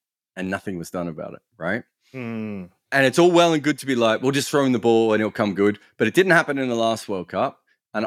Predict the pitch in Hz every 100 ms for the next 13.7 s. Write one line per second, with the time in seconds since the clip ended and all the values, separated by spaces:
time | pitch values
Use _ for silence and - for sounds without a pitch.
0 | - 151 143 139 135 127 110 131 139 127
1 | 117 - 123 110 104 104 110 127 110 110
2 | 104 - - 107 101 98 90 90 85 98
3 | 95 - 90 95 87 _ 95 90 90 85
4 | 98 - 104 101 92 87 82 80 - 85
5 | 90 85 85 82 80 80 87 90 - -
6 | - _ 165 160 - 147 127 127 120 110
7 | - _ - 110 95 - 107 - 98 95
8 | 90 87 85 85 80 90 98 127 _ _
9 | _ _ 107 104 - 123 113 104 - 135
10 | - 120 113 95 - 117 104 - 170 104
11 | 98 95 151 165 - 117 113 110 107 123
12 | - 101 - 127 107 123 120 104 - 104
13 | 131 117 - 104 135 120